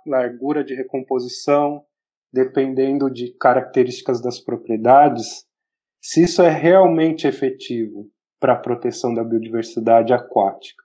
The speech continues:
Porque isso não leva em consideração nem o tipo de solo, a fragilidade ou a resistência desse solo,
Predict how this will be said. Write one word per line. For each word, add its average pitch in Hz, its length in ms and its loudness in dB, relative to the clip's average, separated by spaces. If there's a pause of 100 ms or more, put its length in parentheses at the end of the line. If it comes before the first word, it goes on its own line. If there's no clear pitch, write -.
Porque 147 300 4
isso 165 240 6
não 160 180 4
leva 170 220 6
em 165 60 -2
consideração 139 880 0
nem 160 380 -2
o 156 120 -2
tipo 170 480 0
de 143 120 -2
solo, 147 720 4
a 135 40 6
fragilidade 127 1000 2
ou 135 120 2
a 127 40 -2
resistência 120 680 -6
desse 110 280 -14
solo, 135 600 -2